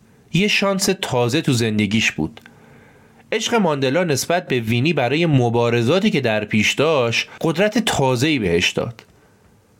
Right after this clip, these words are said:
کمتر از یک سال بعد هم بچه‌شون به دنیا اومد و مادر ماندلا هم برای کمک به وینی اومد پیششون. مادرش می‌خواست بچه رو به سبک قبیلهٔ خودشون غسل تعمید بده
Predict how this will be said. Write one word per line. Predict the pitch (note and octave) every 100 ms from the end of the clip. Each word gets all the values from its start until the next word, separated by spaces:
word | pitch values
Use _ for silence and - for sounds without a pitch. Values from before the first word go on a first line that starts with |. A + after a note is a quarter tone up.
| _ _ _
کمتر | - F3+ F3+ A3+
از | G3+
یک | F3+ A3 A3
سال | D#3 C3
بعد | B2+ F3+ G3
هم | F#3+ F#3
بچه‌شون | C#3+ A#2+ D#3+ D#3 E3
به | B2+
دنیا | A#2 A#2+ A2+ E3
اومد | A3 G#3 F#3
و | F#3 F3+ F3+ - - - C3+
مادر | D#3 E3 A#3 B3
ماندلا | E3+ C#3+ C#3 F3
هم | E3+
برای | C3 C3 E3
کمک | C3 C3 D#3+ -
به | B2
وینی | A#2 A#2+ C#3+
اومد | G3 C#3+ C#3+
پیششون. | C#3 - F#2+ F#2+ G#2 - - _ _ _ _ _ _ _ _ _ -
مادرش | C#3+ F#3 G#3
می‌خواست | E3 E3+ F#3+
بچه | C#3+ C3 -
رو | F#3
به | D#3
سبک | B2 D#3+ D#3+ F3+
قبیلهٔ | E3+ B2 A#2 A#2+ D#3+
خودشون | C#3 - E3 F3+ - F3 D#3
غسل | B2 A#2 A#2
تعمید | A2 A#2 G#2+ D3+ E3
بده | A#2 A2+ A2 A2